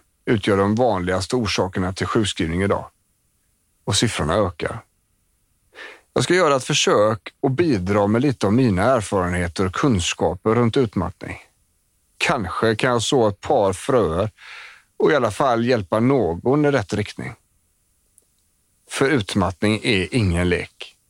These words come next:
Utmattning har en obeskrivligt stor inverkan på hela livet. Både i den drabbades liv och i den direkta omgivningens liv.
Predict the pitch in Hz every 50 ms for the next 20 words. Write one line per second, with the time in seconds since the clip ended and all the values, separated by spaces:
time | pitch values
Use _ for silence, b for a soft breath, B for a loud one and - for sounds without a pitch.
0 | _ _ _ _ _ _ _ _ _ _ - 131 104 - 117 101 95 95 - 101
1 | 101 110 113 104 95 90 - _ _ _ - 190 143 113 90 87 - 98 98 101
2 | - - 120 113 101 87 85 87 92 - - 127 104 90 95 104 104 95 87 85
3 | 98 - - 101 90 85 - 92 85 113 104 92 85 82 87 80 71 76 - 113
4 | - _ _ _ _ _ _ _ _ _ _ _ _ _ _ _ - 113 107 92
5 | 92 92 92 92 98 120 123 113 95 87 76 78 85 101 110 - 143 120 78 71
6 | 85 - - _ _ _ _ _ _ _ - 104 95 104 104 101 113 110 104 -
7 | - - 85 113 110 98 85 80 76 71 76 82 101 - - - -